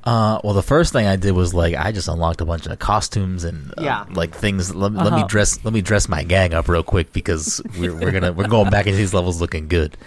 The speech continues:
Speaker 1: Um, so there's that. There's, like, a, I think there's just a straight up arcade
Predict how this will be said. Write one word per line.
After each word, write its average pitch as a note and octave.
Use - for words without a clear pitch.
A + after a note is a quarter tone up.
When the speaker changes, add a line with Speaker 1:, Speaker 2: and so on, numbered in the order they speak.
Speaker 1:
Um, E2
so C#3
there's B2+
that. A#2
There's, A#2+
like, A2
a, F#2
I G2+
think F#3+
there's G#2
just G2
a -
straight G#2+
up F2+
arcade C3+